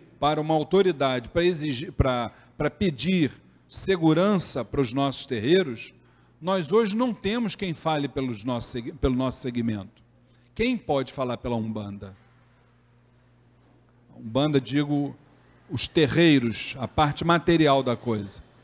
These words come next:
Não temos. Quem pode falar pelo Candomblé? Não temos.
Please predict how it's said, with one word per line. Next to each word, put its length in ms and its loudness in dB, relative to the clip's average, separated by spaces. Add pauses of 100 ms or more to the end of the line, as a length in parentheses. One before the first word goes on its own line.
(160)
Não 160 0
temos. 680 -4 (640)
Quem 300 2
pode 460 -2
falar 380 2
pelo 260 0
Candomblé? 680 0 (960)
Não 180 2
temos. 680 -2